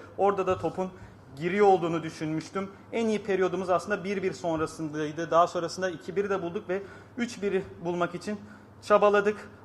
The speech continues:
Oyunun kontrolü bizdeydi. Bence maçın içerisinde dinamiği değiştiren şey saha içerisinde bir kişi eksik kaldığımız andı. O sırada aslında birazcık mutsuzdum çünkü oyuncularımın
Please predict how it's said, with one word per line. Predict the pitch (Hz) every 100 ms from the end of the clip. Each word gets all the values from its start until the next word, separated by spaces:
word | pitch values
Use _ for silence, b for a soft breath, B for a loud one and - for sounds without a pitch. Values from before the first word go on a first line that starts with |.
| -
Oyunun | 185 202 240
kontrolü | 220 208 202 208 190
bizdeydi. | 185 160 202 196 196 196
Bence | 180 220 214
maçın | 208 170 170 - 254
içerisinde | - 208 180 202 170
dinamiği | 175 180 202
değiştiren | 190 180 - 196 190
şey | 196 208 202 B B B - -
saha | - - 185 208
içerisinde | 202 175 - 185 196
bir | 196
kişi | 185 -
eksik | 175 - 190
kaldığımız | 185 170 165 165 156
andı. | 160 156 170 175 B -
O | 208
sırada | 220 220 220
aslında | 208 220
birazcık | 208 214 202 202
mutsuzdum | 190 190 - 208 196 165 185 196
çünkü | 196 185
oyuncularımın | 202 170 175 170 196 208